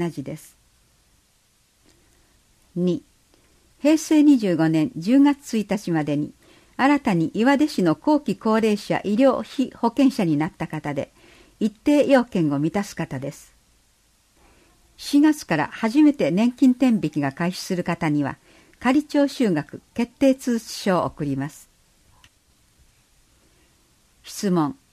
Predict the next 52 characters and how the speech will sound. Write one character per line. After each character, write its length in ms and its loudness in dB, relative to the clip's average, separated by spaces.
年 260 4
金 260 6
天 200 4
引 140 2
き 120 -4
に 120 2
な 160 2
ら 120 2
な 120 0
い 60 0
の 140 0
は 180 -4
ど 140 0
う 60 2
い 100 -2
う 40 -4
人 220 -8
で 100 -8
す 140 -20
か？ 160 -10
答 280 -6
え。 140 -8
年 220 4
金 220 6
天 180 4
引 140 2
き 100 -4
に 100 0
な 140 0
ら 120 0
な 120 -2
い 60 -4
方 280 -8
は、 120 -10
一、 380 -8
年 240 2
金 240 4
受 140 0
給 260 0
額 280 -4
が 240 -4
年 300 4
額 300 -2
十 220 0
八 280 0
万 300 0
円 200 -2
未 180 2
満 240 -2
の 100 -6
方。 320 -14
二、 240 -2